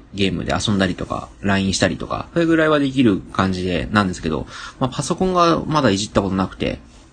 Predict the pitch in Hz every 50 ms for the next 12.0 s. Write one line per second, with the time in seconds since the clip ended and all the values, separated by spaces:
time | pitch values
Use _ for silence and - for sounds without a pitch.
0 | - - - - 127 120 123 127 127 127 - 147 139 127 104 101 101 85 73 67
1 | - - - - - - - - - - - - - 104 - - 131 120 123 107
2 | 113 113 - - 107 98 92 92 87 85 - - - - - - 104 107 107 92
3 | 92 - 127 123 123 - - 170 175 160 117 101 - - - 143 131 110 95 90
4 | - - - 87 85 113 110 101 101 104 101 92 73 62 76 - - - - -
5 | - - - - - - - - - - - - - - - - - - - -
6 | - - - - - - - 92 95 110 127 - - - 135 139 - 175 190 208
7 | 202 202 220 233 196 165 127 - 113 107 107 113 123 120 110 - 92 87 80 80
8 | - - - - - - - - - - 90 85 76 65 76 67 - - - -
9 | 98 - 117 135 143 131 92 55 53 87 98 92 87 85 - - - 82 73 67
10 | - - - - - - - - 240 - 214 160 117 92 - 98 92 90 92 120
11 | 180 202 170 - - - 110 123 135 117 104 85 71 - - - - - -